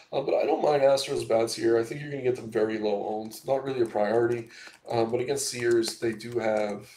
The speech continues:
um, some upside. So favor the right-handed hitters. Um, it is a high-risk matchup, but I do like McCormick and Bregman, and there are enough other righties in this order. Guys like Abreu, Dubon, not crazy about Pena, but he's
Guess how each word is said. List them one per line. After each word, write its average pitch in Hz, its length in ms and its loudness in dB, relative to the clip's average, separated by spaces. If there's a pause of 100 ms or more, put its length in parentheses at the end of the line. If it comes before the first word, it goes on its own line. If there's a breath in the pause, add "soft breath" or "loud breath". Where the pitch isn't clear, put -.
(240)
um, 104 480 -8 (420)
some - 260 -8
upside. - 720 -8
So - 160 -6 (520 loud breath)
favor 151 320 2
the 135 100 2
right-handed 123 500 6
hitters. 117 760 2
Um, 104 360 -8 (240)
it 117 120 -4
is 123 160 0
a 107 60 2
high-risk 107 360 -2
matchup, 104 540 -2 (480)
but - 240 -6
I 110 40 -2
do 113 200 2
like 104 140 2
McCormick 101 480 -4
and 104 120 -12
Bregman, 98 440 -6 (160)
and 98 240 -10
there 101 140 -2
are 104 160 0
enough 98 220 -8 (140)
other 143 220 4
righties 107 420 2
in 95 60 -12
this 95 160 -8
order. 101 360 -2 (280 loud breath)
Guys 110 180 2
like 107 100 -2
Abreu, 104 560 0
Dubon, 101 580 0
not 131 200 -2
crazy 127 300 -4
about 120 240 2
Pena, 123 280 -4
but 120 160 -8
he's 120 440 -10